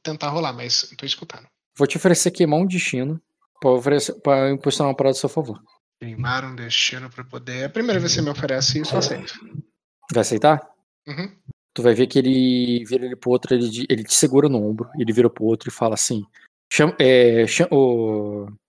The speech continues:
Speaker 2: chame Sir", caralho, deixa eu ver o cara aqui da guarda real. "Chame Sir, Sir Timor. É, é, eu seguro eles aqui." E tu vê que ele segura vocês dois.
Speaker 1: Quem é Timor?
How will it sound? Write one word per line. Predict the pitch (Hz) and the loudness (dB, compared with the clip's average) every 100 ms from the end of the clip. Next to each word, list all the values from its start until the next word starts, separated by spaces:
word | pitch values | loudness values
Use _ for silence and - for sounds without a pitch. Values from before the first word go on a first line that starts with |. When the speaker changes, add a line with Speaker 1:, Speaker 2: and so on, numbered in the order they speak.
| _ _ | _ _
Speaker 2:
chame | - 135 147 147 | -2 2 4 4
Sir", | - 143 135 127 110 - - _ _ 131 127 _ _ _ _ | 4 4 4 2 -2 -8 -20 _ _ -8 -8 _ _ _ _
caralho, | - 117 120 | -12 -8 -6
deixa | 107 104 | -8 -8
eu | 117 | -6
ver | |
o | 117 | -6
cara | - 117 | -4 -4
aqui | 110 120 | -4 -4
da | 117 | -2
guarda | 113 110 | -2 -2
real. | 113 120 127 _ _ _ - - - | 0 0 -2 _ _ _ -20 -20 -8
"Chame | - 156 151 | 2 4 6
Sir, | - 190 - | 4 2 0
Sir | - 147 | 2 2
Timor. | - 139 131 113 107 - _ _ _ | 4 4 4 2 -2 -10 _ _ _
É, | 120 117 117 110 113 110 107 107 101 104 _ _ | -4 0 0 0 0 -2 -4 -12 -20 _ _ _
é, | - 160 175 - | -2 0 2 4
eu | 165 | 4
seguro | - 165 160 147 | 6 4 8 8
eles | 135 120 | 6 4
aqui." | 123 110 - _ _ _ - | 0 -6 -14 _ _ _ -12
E | |
tu | - | 0
vê | 127 | 0
que | 139 | 2
ele | |
segura | - 135 127 | 2 2 2
vocês | 123 127 | 2 -2
dois. | 110 104 104 - _ _ | -2 -4 -6 -20 _ _
Speaker 1:
Quem | 156 | -18
é | |
Timor? | - 120 - | -14 -16 -18